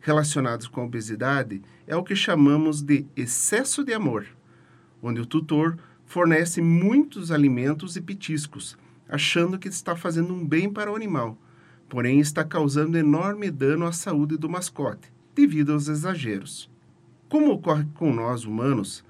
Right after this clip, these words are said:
aceitar que está acima do peso nem sempre é fácil. O mesmo ocorre quando nossos mascotes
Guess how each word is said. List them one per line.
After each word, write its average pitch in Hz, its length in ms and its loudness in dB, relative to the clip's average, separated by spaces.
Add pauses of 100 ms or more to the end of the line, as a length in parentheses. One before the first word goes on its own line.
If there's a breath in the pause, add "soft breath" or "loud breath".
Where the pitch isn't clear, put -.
(240 soft breath)
aceitar 170 640 0
que 170 80 -8
está 139 200 -4
acima 120 280 -4
do 113 100 -8
peso 143 380 -2
nem 175 220 2
sempre 175 300 -4
é 202 40 0
fácil. - 560 -4 (560 soft breath)
O - 80 -10
mesmo 175 400 2
ocorre 165 380 0
quando 190 260 -4
nossos 196 400 -6
mascotes 165 960 -4